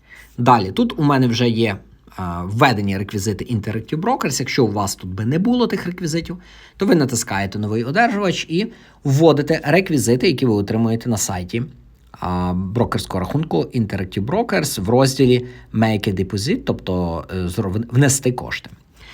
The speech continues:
Так як у мене вже є введені ці реквізити, я на-, вибираю просто цей варіант. Interactive Brokers L L C. І у мене мають бути німецькі реквізити у Франкфурт,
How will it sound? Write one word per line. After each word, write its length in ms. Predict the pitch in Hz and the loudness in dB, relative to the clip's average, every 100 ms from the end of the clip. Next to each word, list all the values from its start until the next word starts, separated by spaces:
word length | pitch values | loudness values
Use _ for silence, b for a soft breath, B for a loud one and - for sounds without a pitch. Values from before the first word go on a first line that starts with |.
| B - | B -2
Так 160 | 240 | 2
як 240 | 175 - 170 | 2 2 2
у 40 | |
мене 300 | 147 123 107 | 4 4 2
вже 240 | 104 120 | 0 2
є 160 | 117 110 | 2 0
введені 540 | 95 95 160 240 214 | -2 0 0 0 0
ці 140 | 185 185 | -2 -2
реквізити, 480 | 151 151 139 147 107 | -2 -2 -2 -2 -2
я 120 | 147 | -2
на-, 180 | - - | -4 -8
вибираю 520 | 98 101 92 95 107 | -8 -6 -4 -4 -6
просто 320 | - 78 - | -8 -12 -10
цей 280 | - 82 80 - - - - - | -10 -10 -10 -16 -20 -20 -20 -10
варіант. 420 | 104 90 - - 156 | -6 -4 -6 -8 0
Interactive 500 | 123 98 87 - 92 | 0 0 -6 -8 -6
Brokers 480 | 147 233 180 - - - | -4 -4 -6 -8 -10 -8
L 220 | 107 95 | -6 -6
L 260 | - 98 92 | -6 -8 -6
C. 440 | - - 226 - B B B - | -4 0 0 0 B B B 6
І 100 | 202 | 8
у 100 | 139 | 8
мене 320 | 131 160 233 | 2 0 0
мають 340 | 143 123 101 | 0 0 0
бути 320 | 92 151 175 | 0 -2 2
німецькі 840 | 117 147 180 113 120 135 - - 120 | 2 4 4 4 2 0 -2 -2 0
реквізити 720 | 107 - 101 101 120 233 196 | -2 -4 -4 -2 -2 -2 -2
у 320 | 151 - 156 | -2 -2 -4
Франкфурт, 800 | - 113 117 127 - 120 117 - | -4 -2 -2 -2 -4 -4 -4 -6